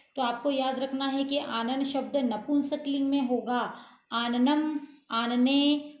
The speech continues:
आननानी, इस प्रकार इसके रूप चलेंगे। तो दश आननम, तो देखिए यहाँ केवल दस मुख की बात की गई है,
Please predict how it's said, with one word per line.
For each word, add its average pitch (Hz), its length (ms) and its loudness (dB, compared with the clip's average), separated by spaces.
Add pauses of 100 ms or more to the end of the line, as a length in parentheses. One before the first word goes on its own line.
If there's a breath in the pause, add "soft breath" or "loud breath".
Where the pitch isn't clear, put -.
(100)
आननानी, 240 960 2
इस - 240 -6
प्रकार 294 300 0
इसके 294 320 0
रूप 277 220 0
चलेंगे। 247 640 4 (340 loud breath)
तो 294 120 6
दश 269 380 6
आननम, 247 880 8 (720 soft breath)
तो 302 100 4
देखिए 277 360 2
यहाँ 285 360 4
केवल 320 280 2
दस 320 340 4
मुख 302 280 6
की 320 200 2
बात 247 360 4
की 247 120 2
गई 240 200 6
है, 214 240 4